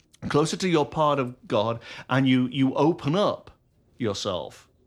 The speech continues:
to greater inflows of divine consciousness. And that's when you become happy, 'cause it's a byproduct of wholeness.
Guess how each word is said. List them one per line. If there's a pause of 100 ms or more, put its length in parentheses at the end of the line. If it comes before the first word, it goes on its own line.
(440)
to
greater
inflows
of
divine
consciousness. (840)
And
that's
when
you
become
happy, (160)
'cause
it's
a
byproduct
of
wholeness.